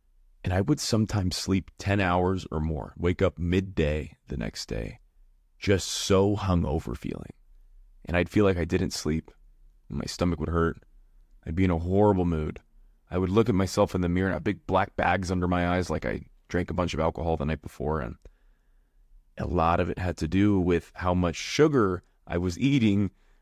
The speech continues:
especially right before going to bed. So this became a, a really big issue, and I just could not break the cycle of cutting back on sugar. So what I tried doing was just cutting sugar completely out of my diet, and I just stopped eating sugar, and I'd go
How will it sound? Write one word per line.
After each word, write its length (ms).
especially 540
right 220
before 600
going 480
to 100
bed. 280
So 120
this 160
became 420
a, 320
a 60
really 500
big 380
issue, 360
and 120
I 80
just 340
could 300
not 340
break 340
the 100
cycle 720
of 500
cutting 320
back 340
on 140
sugar. 500
So 180
what 120
I 60
tried 340
doing 240
was 120
just 280
cutting 340
sugar 380
completely 480
out 80
of 80
my 80
diet, 260
and 100
I 60
just 180
stopped 300
eating 160
sugar, 380
and 120
I'd 140
go 360